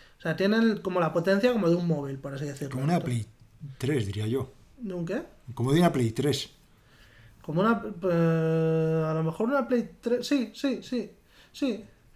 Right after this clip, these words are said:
Speaker 1: como una Play tres. Porque, claro, la resolución a la que luego van los juegos es bastante alta.
Speaker 2: Sí.
Speaker 1: Así que diría casi que incluso más que una Play tres. Pero bueno, sí.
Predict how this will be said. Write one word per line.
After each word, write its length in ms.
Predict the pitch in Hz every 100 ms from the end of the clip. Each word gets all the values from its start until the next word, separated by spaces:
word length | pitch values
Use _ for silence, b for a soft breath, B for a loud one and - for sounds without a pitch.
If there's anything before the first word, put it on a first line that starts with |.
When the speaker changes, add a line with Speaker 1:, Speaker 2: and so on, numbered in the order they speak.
| b -
Speaker 1:
como 180 | 233 277
una 180 | 247
Play 140 | 175 160
tres. 340 | 170 165 - - - B B B -
Porque, 220 | 165 160
claro, 280 | 202 175 160
la 120 | 160
resolución 460 | 165 165 165 208
a 40 | 220
la 120 | 214
que 720 | 214 202 196 190 190 185 185
luego 240 | 190 185 190
van 260 | 190 190
los 140 | 175 170
juegos 280 | 202 202
es 100 | 208
bastante 360 | 190 165 156 143
alta. 320 | 147 143 - -
Speaker 2:
Sí. 240 | - 120 B B B B
Speaker 1:
Así 240 | 156 160 175
que 80 | 196
diría 320 | 185 196 196
casi 240 | 185 208
que 80 | 202
incluso 420 | 170 165 160 156
más 200 | 151 165
que 100 | 165
una 140 | 151 143
Play 120 | 139
tres. 180 | 143 131
Pero 120 | 180
bueno, 240 | 208 -
sí. 240 | - 185